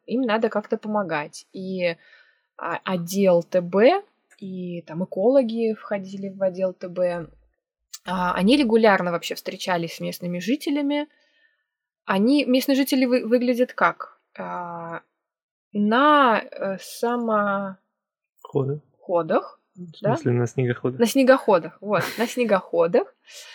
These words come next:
Speaker 1: а, приезжают, значит, у них, э, стадо оленей, там, сто, двести, триста. И
Speaker 2: Мгм.
Speaker 1: они пасут оленей и периодически подходят к нашей стройке,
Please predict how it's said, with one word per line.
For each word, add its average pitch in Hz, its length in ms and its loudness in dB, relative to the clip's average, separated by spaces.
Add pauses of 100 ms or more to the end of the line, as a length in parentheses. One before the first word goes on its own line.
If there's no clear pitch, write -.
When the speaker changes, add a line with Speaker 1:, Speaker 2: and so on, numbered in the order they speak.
(360)
Speaker 1:
а, 190 520 -2
приезжают, 214 960 2
значит, 220 360 -2
у - 20 -2
них, 220 260 0
э, 175 140 0
стадо 208 360 2
оленей, 170 680 -4 (240)
там, - 220 -16 (140)
сто, 190 500 0
двести, 165 440 -6
триста. 202 600 -8 (400)
И - 40 -10
Speaker 2:
Мгм. 190 80 0
Speaker 1:
они 180 180 2
пасут - 340 2
оленей 202 500 0
и 269 220 -2
периодически 226 680 2
подходят 202 500 0
к - 60 -16
нашей 165 320 -4
стройке, 285 720 -4